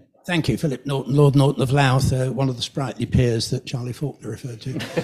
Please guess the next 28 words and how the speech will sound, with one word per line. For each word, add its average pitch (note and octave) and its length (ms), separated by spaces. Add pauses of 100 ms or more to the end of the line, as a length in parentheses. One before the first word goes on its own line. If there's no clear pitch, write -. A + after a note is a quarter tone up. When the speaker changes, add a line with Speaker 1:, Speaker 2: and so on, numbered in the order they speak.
(160)
Speaker 1:
Um, G3+ 120
Speaker 2:
One G3 100
of - 400
the, - 60 (920)
one E3 120
of D3+ 100
the C#3+ 140
most D#3 260
admired D#3 720
peers, - 420
if - 60
I - 120
Speaker 1:
Um, F3 80
Speaker 2:
may F3 100
say G#2+ 220 (120)
so. F#3 380
Speaker 1:
really B3 240
to E3+ 100
pursue F3 280
a C#3+ 40
point D3 400
with C#3 120
which D3+ 160
I'm D3+ 80
very D3 160
much - 160
in C3+ 60
agreement, C3 440